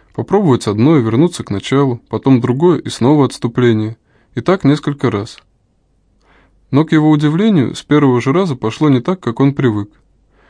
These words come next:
Глядя на тело Рурико, можно было понять ту одержимость, с какой рассказывал о нем посетивший Ханиу старичок.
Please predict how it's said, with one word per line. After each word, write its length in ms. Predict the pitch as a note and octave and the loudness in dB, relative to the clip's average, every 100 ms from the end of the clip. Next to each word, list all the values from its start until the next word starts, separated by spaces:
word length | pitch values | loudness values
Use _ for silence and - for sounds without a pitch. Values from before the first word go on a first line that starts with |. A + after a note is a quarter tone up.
| _ _ B2+ | _ _ 0
Глядя 300 | C#3+ E3+ C3 | 2 4 2
на 120 | C3 | 2
тело 320 | - D3+ C3 | 2 2 2
Рурико, 400 | C3+ F3+ A3 A2 | 2 0 -2 -2
можно 300 | A#2+ F3+ F3 | -2 0 0
было 180 | E3+ E3 | 0 -2
понять 380 | F#3+ G3 A#2 - | 0 0 0 0
ту 100 | A#2 | -2
одержимость, 640 | G#2+ G#2+ B2+ F#3+ C3 - _ _ _ | 0 -2 0 0 -2 -6 _ _ _
с 60 | |
какой 280 | - A#2 B2+ | -10 -2 0
рассказывал 520 | A2 - F3+ F3 C3+ | 0 0 -2 0 2
о 40 | B2+ | 2
нем 200 | B2+ A2+ | 0 -2
посетивший 640 | - - A2 E3 D#3+ A2+ | -8 -10 -4 -4 -4 -6
Ханиу 320 | A2 A#2 C#3 | -2 0 0
старичок. 640 | - B2 B2+ - A2 - | 0 -4 -4 -6 -10 -12